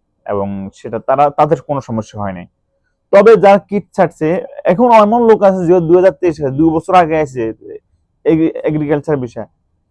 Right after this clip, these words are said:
কিট ছাড়ছে, হেই কবে, খবর নাই। এরকম অনেক লোক আছে ভাই, অনেক বাঙালি আছে। যেমন নাপোলিতে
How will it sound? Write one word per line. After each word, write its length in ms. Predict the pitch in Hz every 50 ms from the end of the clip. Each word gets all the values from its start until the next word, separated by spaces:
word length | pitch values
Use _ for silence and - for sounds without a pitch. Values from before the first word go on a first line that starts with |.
| _ _ _
কিট 160 | - 180 165
ছাড়ছে, 340 | - - 196 170 _ - 190
হেই 220 | 165 170 170 180 151
কবে, 520 | 175 175 170 160 170 175 180 185 180 170 -
খবর 240 | - 160 143 151 151
নাই। 260 | 151 143 131 113 87 _ _ _ _ _ _ _ _ _ _ _ _ _ -
এরকম 240 | 220 226 226 226 202
অনেক 240 | 208 240 277 277 277 _ _ -
লোক 140 | 190 185 151
আছে 180 | 165 131 127 117
ভাই, 160 | 107 123 147
অনেক 480 | - - 156 165 151 - - - - 143
বাঙালি 320 | 143 139 143 139 127 113
আছে। 260 | 104 92 _ - 73 - _ _ _ _ _ _ _ _ _ -
যেমন 200 | 143 147 180 190
নাপোলিতে 760 | 170 143 127 135 151 - 208 220 180 170 135 117 143 151